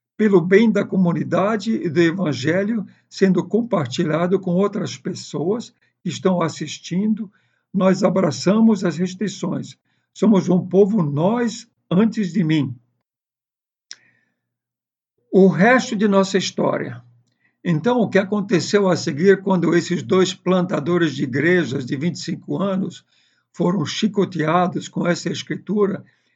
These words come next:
em primeiro Coríntios seis? Saímos da casa do nosso titular do contrato,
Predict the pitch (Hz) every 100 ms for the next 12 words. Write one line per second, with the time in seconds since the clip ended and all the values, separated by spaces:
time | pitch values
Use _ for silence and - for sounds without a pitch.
0 | _ _ _ 175 175 - 160 170 185 180
1 | 175 156 175 190 190 180 - - - -
2 | - _ _ _ _ _ _ _ - -
3 | 175 185 233 208 143 160 170 165 143 151
4 | 165 156 156 - 120 170 - 151 147 160
5 | 135 123 - 190 185 208 165 180 226